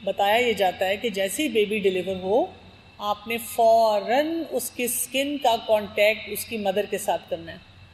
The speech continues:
Usually यहाँ पे hospitals में ऐसे किया नहीं जाता।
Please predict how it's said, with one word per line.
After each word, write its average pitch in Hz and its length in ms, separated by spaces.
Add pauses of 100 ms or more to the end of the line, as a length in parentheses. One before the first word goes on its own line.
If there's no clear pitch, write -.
(800)
Usually 240 500 (320)
यहाँ 226 280
पे 262 80
hospitals 226 600
में 226 120
ऐसे 226 280
किया 262 300
नहीं 247 160
जाता। 196 500